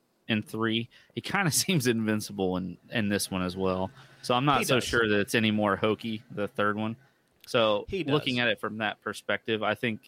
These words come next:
Speaker 1: you're probably right. They are both better. Although I really, I mean, it's, it's hard to pick a bad one. I don't
Speaker 2: Mm-hmm.
Speaker 1: think either, any of the three are bad at all.
Speaker 2: Oh, no, all three are, like, really awesome.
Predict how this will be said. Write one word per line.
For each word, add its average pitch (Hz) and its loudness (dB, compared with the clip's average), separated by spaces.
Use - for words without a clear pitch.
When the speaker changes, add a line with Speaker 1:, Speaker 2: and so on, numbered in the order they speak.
Speaker 1:
you're 120 -4
probably 110 2
right. 101 0
They 101 0
are 104 0
both 104 -2
better. 101 -4
Although 110 4
I 104 -4
really, 113 0
I 107 -4
mean, 107 -2
it's, 104 -8
it's - -12
hard 131 2
to 98 -8
pick - -4
a 92 -10
bad 98 0
one. 113 -6
I 147 -20
don't 156 -12
Speaker 2:
Mm-hmm. 104 -4
Speaker 1:
think 107 -6
either, 101 -2
any 110 -2
of 98 -2
the 92 -4
three 104 -6
are 101 -10
bad 101 -6
at 95 -4
all. 98 0
Speaker 2:
Oh, 170 0
no, 185 2
all 156 0
three 156 -6
are, 127 -4
like, 113 -10
really 139 -2
awesome. 120 -6